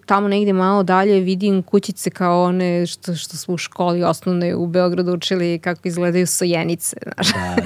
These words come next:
Speaker 2: da.
Speaker 1: <laughs> Ja kao vidi sojenice. <laughs> Ovaj, mislim, to su kuće ono na onim stubovima, jer kad dođe do plavljenja, jel, da se ne bi poplavila cela kuća. Logično. Ovaj, znači, taj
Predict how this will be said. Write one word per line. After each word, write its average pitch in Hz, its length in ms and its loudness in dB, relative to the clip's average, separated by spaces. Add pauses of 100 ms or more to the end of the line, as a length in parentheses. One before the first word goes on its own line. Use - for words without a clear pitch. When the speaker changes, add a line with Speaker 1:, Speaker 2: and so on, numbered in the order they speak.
Speaker 2:
da. 78 180 -8
Speaker 1:
<laughs> 196 40 4
Ja 208 80 4
kao 196 220 2
vidi 190 320 0
sojenice. 180 720 -2 (540)
<laughs> 466 480 -4
Ovaj, 180 440 2
mislim, 190 200 0
to 185 100 2
su 175 180 -2 (480)
kuće 160 380 -4
ono 156 160 -2
na 151 260 -4
onim 139 240 -8 (160)
stubovima, 170 640 -2
jer 165 180 -2
kad 170 120 -10
dođe 165 200 -6
do 160 120 -8
plavljenja, 151 580 -6
jel, 147 220 -8
da 156 200 -8
se - 200 -10
ne 147 120 -6
bi 151 80 -6
poplavila 160 420 -8
cela 165 200 -6
kuća. - 280 -4 (500)
Logično. 175 540 0 (300)
Ovaj, 156 640 -2 (120)
znači, 180 200 -6
taj - 260 -6